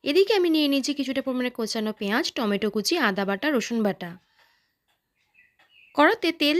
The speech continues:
দিয়ে আমি আলুটাকে আগে ভেজে নেব। সামান্য পরিমাণ লবণ দিয়ে দেব, যাতে আলুটা খুব তাড়াতাড়ি নরম হয়ে যায়। কালারিংয়ের জন্য হলুদ গুঁড়ো দিয়ে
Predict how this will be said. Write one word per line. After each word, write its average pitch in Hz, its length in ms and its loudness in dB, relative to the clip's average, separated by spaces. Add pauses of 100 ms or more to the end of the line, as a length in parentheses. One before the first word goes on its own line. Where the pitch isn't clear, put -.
দিয়ে 269 200 4 (240)
আমি 262 220 -2 (160)
আলুটাকে 240 560 -2
আগে 339 280 0
ভেজে 302 280 4
নেব। 208 200 0 (880)
সামান্য 311 400 2
পরিমাণ 381 320 4
লবণ 254 360 2
দিয়ে 277 180 2
দেব, 214 260 -4
যাতে 277 240 -2
আলুটা 233 320 -2
খুব 277 200 -14
তাড়াতাড়ি 233 420 -4 (380)
নরম 359 300 4
হয়ে 277 180 2
যায়। 190 280 -4 (580)
কালারিংয়ের 330 460 2
জন্য 233 240 0
হলুদ 311 320 0
গুঁড়ো 294 200 0
দিয়ে 294 200 2